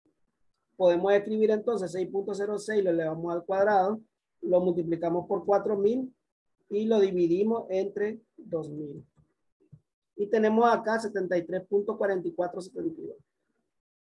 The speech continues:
Luego tenemos este otro cálculo, noventa punto sesenta y uno elevado al cuadrado por dos mil seiscientos y lo dividimos entre dos mil quinientos.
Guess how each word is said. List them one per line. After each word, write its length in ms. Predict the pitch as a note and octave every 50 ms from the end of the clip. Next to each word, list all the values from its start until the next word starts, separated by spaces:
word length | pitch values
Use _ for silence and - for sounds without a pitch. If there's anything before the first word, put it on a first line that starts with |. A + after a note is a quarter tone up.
| _ _ _ _ _ _ _ _ -
Luego 340 | F#3 F3+ F#3+ G3 G3+ G#3+ G#3
tenemos 400 | A3 A3 A3 G#3+ A3 A3 A3+ A3+
este 200 | A3+ A3+ A3+ A3+
otro 260 | A3 A3+ A#3 A3 A3
cálculo, 440 | - B3 A#3 G#3+ A3 A#3 A#3+ B3 A3+
noventa 460 | G#3+ F#3+ F3+ F3 E3+ E3+ G3 G3 -
punto 280 | - G3+ G3+ G3+ G3+
sesenta 360 | G#3 G3+ G3 G3+ G3 - G#3 G3+
y 100 | G#3+ A3+
uno 200 | A3+ A3 A3 A3
elevado 320 | G#3 G3+ F#3 F3+ F3 F3+
al 140 | F3+ F3+ F3+
cuadrado 600 | - G3 G3 G#3 A3+ A3 G#3 F#3+ G3+ A#3 A#3+ A#3 _ _ _ _ _ _ _ _ _ - - _ _ _ _ _ _ _ _ _ _ _ _ _ _ _ _ _ _ _ _ _ _ _ _ _ _ _ _ _ _ _ _ _ -
por 380 | G3 G3 G#3+ B3+ B3+ A#3+ F#3
dos 160 | E3+ F#3+ F#3
mil 200 | F3+ F#3 F#3+ F#3
seiscientos 720 | F3+ G3+ G3+ G3 F#3 - A#3+ A#3+ A3 G3 F3 - A#3 B3+ C#4 - - _ _ _ _ _ -
y 100 | G3+ G3
lo 140 | G3 G3+ G3+
dividimos 640 | G3+ G#3 G#3 G#3+ G#3+ G#3+ A3 A3 A3 A3 A3+ A3+ -
entre 340 | G3+ G3+ G#3 G#3+ G#3+ A3 A3
dos 140 | G#3 F#3 E3+
mil 220 | E3+ F#3 F#3+ F3+
quinientos. 560 | - F#3+ E3+ D#3+ D#3 D#3 D#3 D3 - - -